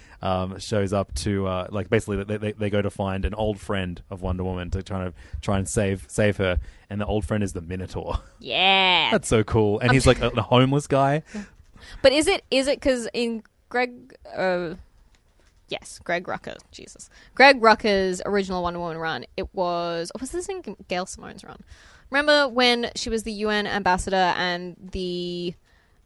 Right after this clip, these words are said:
Speaker 2: Minotaur lived in her house and was her chef called Ferdinand?
Speaker 1: No, I did not know that. I'm,
Speaker 2: Yeah.
Speaker 1: I'm now going to read that run <laughs> asap. That was the
Speaker 2: That
Speaker 1: last,
Speaker 2: was
Speaker 1: that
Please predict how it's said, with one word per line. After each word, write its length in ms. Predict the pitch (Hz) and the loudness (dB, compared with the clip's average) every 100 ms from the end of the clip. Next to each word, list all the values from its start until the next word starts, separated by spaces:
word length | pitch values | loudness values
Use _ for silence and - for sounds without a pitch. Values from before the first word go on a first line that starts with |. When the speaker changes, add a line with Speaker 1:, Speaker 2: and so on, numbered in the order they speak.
| _ | _
Speaker 2:
Minotaur 540 | 202 196 196 202 185 | -2 0 2 4 4
lived 380 | 175 185 196 180 | 2 0 0 0
in 80 | 185 | 0
her 100 | 180 | 0
house 240 | 196 180 | 0 -2
and 60 | 190 | -4
was 120 | 185 | -6
her 120 | 175 | -6
chef 420 | 160 - 214 - | -4 -2 -2 -4
called 220 | - 180 - | -8 -8 -6
Ferdinand? 720 | - 185 240 277 294 381 - | -4 -4 -4 -10 -10 -12 -10
Speaker 1:
No, 340 | 104 107 147 92 | -2 2 4 2
I 60 | |
did 120 | 110 | 0
not 100 | 117 | 2
know 140 | 147 110 | 4 4
that. 200 | 92 90 | 2 -2
I'm, 200 | 98 101 | -2 4
Speaker 2:
Yeah. 400 | 220 220 170 107 | 8 8 8 4
Speaker 1:
I'm 60 | 101 | 4
now 180 | 117 | 6
going 220 | 120 117 110 | 6 6 4
to 80 | |
read 220 | 107 110 110 | 4 4 4
that 160 | 107 | 0
run 280 | 110 107 107 | 2 0 0
<laughs> 40 | 104 | 0
asap. 580 | 101 - - - - - - - - - - - - | 0 0 -4 -2 0 0 -2 -16 -16 -20 -20 -20 -10
That 260 | 381 403 339 | -6 -4 2
was 160 | 127 | 4
the 80 | 240 | 10
Speaker 2:
That 180 | 254 330 | 12 12
Speaker 1:
last, 60 | |
Speaker 2:
was 220 | 233 214 | 10 6
Speaker 1:
that 40 | - | 4